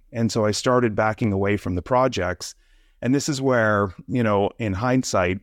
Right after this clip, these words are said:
I learned one of the most valuable lessons that I've learned as a, as a business leader. And that is, if you're not really clear, if your vision isn't crystal clear in the minds of the people working for you, then, you know, your secret formula for success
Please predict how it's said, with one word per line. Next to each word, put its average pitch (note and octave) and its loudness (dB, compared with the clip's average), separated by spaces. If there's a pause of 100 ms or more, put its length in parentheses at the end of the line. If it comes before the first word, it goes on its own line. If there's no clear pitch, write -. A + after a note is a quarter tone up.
I G#2+ 0
learned G#2 0
one G#2 0
of G2+ 2
the F#2+ 0
most F#2 -2
valuable F#2 0
lessons F#2 0
that F#2+ -2
I've F2+ -2
learned B2 0
as F#2+ -2
a, E2+ 0 (100)
as G2+ -4
a F#2 -2
business F#2+ -2
leader. F#2+ 0
And G#2+ -2
that G#2+ 0
is, G2 -4 (720)
if A#2+ -4
you're B2+ 4
not B2+ 0
really D3 2
clear, B2+ 0 (300)
if A2 -4
your A#2 4
vision C#3+ 0
isn't B2+ 0
crystal A#2 -2
clear G#2+ 2
in G#2 0
the G2+ 0
minds F#2+ 0
of F#2+ -4
the F#2+ -2
people G2 -2
working F#2 -2
for F2 -2
you, E3+ 0 (440)
then, G2+ 0
you A#2+ -2
know, G#2+ 0
your A#2+ 0
secret C#3+ 0
formula C3 0
for G#2+ -2
success A2 -4